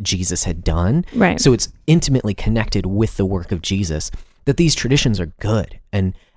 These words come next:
Speaker 1: and you are doing well to keep these traditions.
Speaker 2: Mm-hmm.
Speaker 1: So things like, I mean, you brought up the sacraments, like baptism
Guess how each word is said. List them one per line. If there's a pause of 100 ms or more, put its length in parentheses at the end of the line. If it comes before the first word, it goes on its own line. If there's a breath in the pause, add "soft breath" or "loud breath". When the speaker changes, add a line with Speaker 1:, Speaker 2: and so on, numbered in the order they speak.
Speaker 1:
and
you
are
doing
well
to
keep
these
traditions.
Speaker 2:
Mm-hmm.
Speaker 1:
So
things
like,
I
mean,
you
brought
up
the
sacraments,
like
baptism